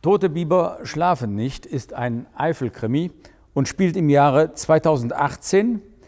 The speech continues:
beginnend Ende Januar, Februar und endet mit dem Pontifikalamt für die Karlspreisverleihung an Emmanuel Macron. Die Grundfrage ist, wem gehört die Eifel?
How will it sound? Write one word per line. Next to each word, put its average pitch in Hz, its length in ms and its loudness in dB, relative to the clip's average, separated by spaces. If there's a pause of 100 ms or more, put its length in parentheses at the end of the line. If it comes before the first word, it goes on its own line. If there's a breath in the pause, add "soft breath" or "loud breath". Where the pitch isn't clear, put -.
(220 soft breath)
beginnend 170 640 0 (720 soft breath)
Ende 151 240 0
Januar, 160 640 4
Februar 170 720 0 (760 soft breath)
und 165 440 2
endet 180 540 2
mit 151 220 -2
dem 147 340 0
Pontifikalamt 147 1500 0 (420 soft breath)
für 131 500 2
die 117 180 0
Karlspreisverleihung 131 1200 2
an 120 320 -2
Emmanuel 113 440 2
Macron. 110 480 0 (1040 soft breath)
Die 123 80 2
Grundfrage 147 840 4
ist, - 640 -2
wem 170 280 2
gehört 160 380 4
die 180 100 -2
Eifel? 170 540 0